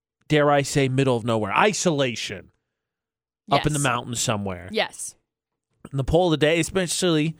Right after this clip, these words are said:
Speaker 1: well, let's, uh, go on and shooting zombies, but the poll of the day was that. Would you rather have an island or a mountain cabin? And fifty-seven percent, closer than I thought, fifty-seven percent of people, McCall said,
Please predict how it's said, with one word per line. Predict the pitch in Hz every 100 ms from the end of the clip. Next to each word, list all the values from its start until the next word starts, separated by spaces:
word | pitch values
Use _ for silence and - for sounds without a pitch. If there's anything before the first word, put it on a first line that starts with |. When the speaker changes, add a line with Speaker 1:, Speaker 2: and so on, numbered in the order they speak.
| _ _ -
Speaker 1:
well, | 135
let's, | 131
uh, | 139 127
go | 135
on | 135
and | 127
shooting | - 127
zombies, | 117 139 135
but | 123
the |
poll | 117 170
of | 151
the | 151
day |
was | 156 139
that. | 156 113
Would | 117
you | 107
rather | 131 127
have | 123
an | 117
island | 135 156 147
or |
a | 135
mountain | 139 143 135
cabin? | 135 123 131
And | 131 120
fifty-seven | - 214 226 - 240 214 226 220 214
percent, | 214 196 208 185 139 190 - _ -
closer | 170 226 226
than | 202
I | 180
thought, | 180 135
fifty-seven | - 226 247 262 208 247 233 208
percent | 185 214
of | 196
people, | 190 185 170
McCall | 160 160 165
said, | 160 156 147